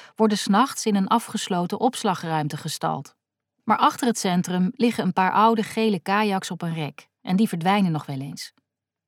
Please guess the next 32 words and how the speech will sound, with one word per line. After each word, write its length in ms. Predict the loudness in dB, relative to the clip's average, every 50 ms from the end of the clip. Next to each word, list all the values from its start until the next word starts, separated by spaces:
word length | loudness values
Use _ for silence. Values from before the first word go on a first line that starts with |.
| _
Dronken 380 | _ 2 4 6 6 4 2 0
kerels 500 | 0 4 4 6 6 4 4 2 0 -2
tillen 260 | -2 -2 0 0 0
ze 120 | -2 -2 0
boven 340 | 2 2 2 2 0 0
hun 100 | 0 2
hoofd 460 | 4 4 6 6 4 4 0 -4 -14 -20 -20 -20 -20 -20 -20 -20 -20 _ _
en 120 | 2 4
als 160 | 4 4 2
de 80 | 0 2
lol 200 | 4 4 4 4
er 80 | 2 2
vanaf 340 | 2 2 4 4 4 4
is, 340 | 2 2 2 0 -2 -6 -12 -12
blijven 380 | _ 0 2 4 4 2 0 -4
de 60 | -6 -2
kajaks 520 | 0 2 2 2 2 0 -2 -4 -6 -8
op 140 | -8 -8 -6
de 80 | -4
weg 240 | -4 -4 -4 -4 -6
liggen 320 | -6 -8 -8 -10 -12 -16 -18 _ _ _ _ _ -6
of 200 | -4 -4 -4 -2
worden 240 | -2 -2 -2 -2
ze 100 | -2 -2
door 140 | -4 -4 -2
kinderen 420 | 0 2 4 4 4 2 2 0 0
uit 180 | 0 -2 -2
verveling 540 | -4 -8 -6 -2 0 2 2 2 2 2 2
in 120 | 2 2
de 80 | 2 2
rivier 440 | 2 0 0 2 4 4 4 4 2
geduwd. 540 | 0 -2 -2 -2 -2 -2 -4 -4 -8 -12